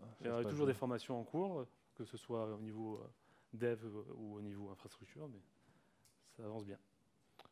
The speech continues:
Speaker 2: Et l'une des abstractions qu'on a réalisées et qu'on a, qu'on a open sourcées là, assez, assez récemment, c'est un projet qu'on appelle, euh, Gather.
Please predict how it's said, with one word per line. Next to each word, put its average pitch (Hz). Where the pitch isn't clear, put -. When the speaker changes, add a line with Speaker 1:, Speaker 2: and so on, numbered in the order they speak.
Speaker 2:
Et 120
l'une 160
des 135
abstractions 160
qu'on 120
a 113
réalisées 123
et 131
qu'on 117
a, 98
qu'on 113
a 110
open 117
sourcées 127
là, 101
assez, 127
assez 120
récemment, 131
c'est -
un 113
projet 131
qu'on 123
appelle, 117
euh, 110
Gather. 127